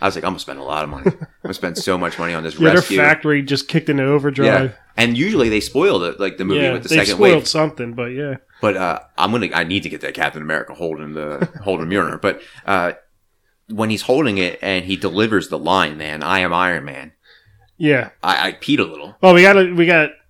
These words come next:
Speaker 2: all the lines that we wanted. Basically, we got
Speaker 1: Yeah, Avengers,
Speaker 2: Avengers
Speaker 1: oh,
Speaker 2: Assemble.
Speaker 1: that was,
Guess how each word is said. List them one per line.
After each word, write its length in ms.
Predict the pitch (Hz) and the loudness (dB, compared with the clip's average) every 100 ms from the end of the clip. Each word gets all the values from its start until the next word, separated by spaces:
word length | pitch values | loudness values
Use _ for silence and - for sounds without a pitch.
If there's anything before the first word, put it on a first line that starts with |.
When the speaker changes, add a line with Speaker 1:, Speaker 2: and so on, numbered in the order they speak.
| _ _ - _ - | _ _ -20 _ 2
Speaker 2:
all 160 | 214 | 4
the 100 | 240 | 6
lines 260 | 185 180 165 | 6 6 4
that 100 | 147 | 2
we 120 | 135 | 0
wanted. 380 | 135 156 127 120 _ _ _ | 2 2 0 -4 _ _ _
Basically, 400 | 143 139 - 156 | -4 -2 -2 -2
we 120 | 147 143 | 0 2
got 160 | 143 | 2
Speaker 1:
Yeah, 100 | 127 | 2
Avengers, 400 | 104 110 147 151 | 4 4 4 4
Speaker 2:
Avengers 200 | 175 165 | 0 0
Speaker 1:
oh, 60 | 104 | 4
Speaker 2:
Assemble. 300 | 107 139 143 160 | 6 4 0 2
Speaker 1:
that 220 | 104 107 | 0 0
was, 220 | 117 | -4